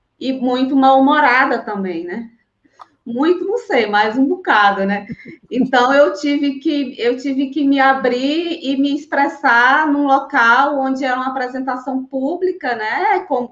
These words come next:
como aqui hoje, né? Acessível e ao vivo, e as pessoas podiam mandar perguntas, né?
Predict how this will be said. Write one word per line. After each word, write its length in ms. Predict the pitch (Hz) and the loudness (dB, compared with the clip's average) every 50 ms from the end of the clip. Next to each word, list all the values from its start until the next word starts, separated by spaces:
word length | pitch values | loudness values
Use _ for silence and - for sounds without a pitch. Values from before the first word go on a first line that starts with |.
| _ _ | _ _
como 220 | - 247 240 240 | -2 0 2 0
aqui 240 | 240 240 240 - 254 | 0 -2 0 0 0
hoje, 400 | 226 214 220 269 - 440 370 330 | 0 2 2 2 2 2 2 0
né? 160 | 269 233 233 | 0 0 2
Acessível 1000 | 254 240 - - 277 240 240 - - _ 220 202 208 233 294 359 349 320 277 269 269 - _ _ _ _ - - - _ _ _ _ | 2 2 0 0 -2 -4 -4 -6 -10 _ -16 -14 -10 -4 -4 -4 -2 -2 -4 -4 -6 -8 _ _ _ _ -20 -20 -20 _ _ _ _
e 720 | - 220 226 226 226 226 214 214 208 208 202 202 185 185 - | -10 -8 -6 -6 -4 -6 -6 -6 -8 -8 -6 -6 -6 -2 0
ao 260 | 190 220 240 240 226 | 2 2 2 2 0
vivo, 480 | 196 226 220 226 262 277 285 285 233 220 | -2 -4 -2 0 2 2 2 2 2 2
e 80 | 240 226 | 2 2
as 120 | 226 226 | 2 0
pessoas 320 | - - - 247 220 220 | -4 -6 -4 -4 -4 -4
podiam 320 | - - 233 196 240 233 220 | -6 -12 -6 -2 0 0 0
mandar 360 | 220 208 196 196 202 214 - | 2 0 0 2 2 0 0
perguntas, 880 | - 214 214 214 202 190 190 202 220 247 262 269 269 262 262 220 220 220 | -2 -4 -4 -4 -8 -8 -6 -4 -2 2 2 4 2 2 0 -2 -4 -4
né? 260 | 226 214 208 214 220 | -4 -4 -4 -4 -6